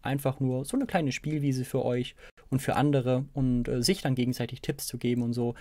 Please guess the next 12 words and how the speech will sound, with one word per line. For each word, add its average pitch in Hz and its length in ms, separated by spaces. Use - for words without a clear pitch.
Das 131 200
Ganze 120 280
gibt's, - 440
wenn 113 180
wir 104 100
kein 151 240
Corona 123 380
haben, 117 300
dann 113 260
auch 104 420
häufig 117 480
reell. 196 300